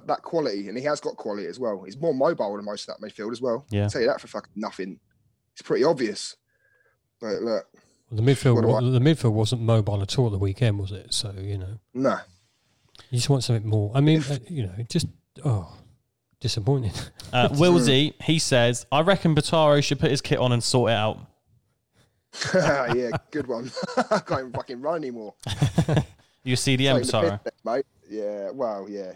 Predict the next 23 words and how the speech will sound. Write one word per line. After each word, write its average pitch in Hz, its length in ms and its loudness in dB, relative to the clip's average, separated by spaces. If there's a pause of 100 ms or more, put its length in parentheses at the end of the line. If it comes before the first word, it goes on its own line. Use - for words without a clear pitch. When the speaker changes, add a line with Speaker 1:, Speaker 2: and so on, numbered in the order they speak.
(420)
Speaker 1:
C 107 240 -2
D 104 180 0
M. 104 280 -4 (480)
Speaker 2:
Here's 202 200 4
one 160 160 4
for 123 80 2
you 127 60 4
then, 117 160 4
Speaker 1:
Get - 100 -4
it - 60 -
Speaker 2:
Bataro. 113 320 2 (180)
If 196 240 0
you 196 100 4
got 185 160 2
your 175 120 2
kit - 180 0
on 110 240 0 (600)
and 135 200 2
was 135 140 0
started 117 680 0 (380)
by 127 140 2
Nathan 123 380 0
Jones 110 500 0